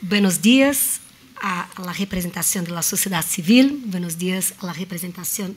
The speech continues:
del Estado. Mis saludos. Yo tengo una pregunta solamente. Ah, eh, ah,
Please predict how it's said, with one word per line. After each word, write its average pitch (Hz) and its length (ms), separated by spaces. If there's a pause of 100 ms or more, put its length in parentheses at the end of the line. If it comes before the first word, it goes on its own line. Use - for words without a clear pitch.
del 185 140
Estado. 240 520 (720)
Mis 180 140
saludos. 233 680 (480)
Yo 240 160
tengo 262 240
una 277 240
pregunta 262 540
solamente. 247 600 (600)
Ah, 220 500 (540)
eh, 226 480 (220)
ah, 214 180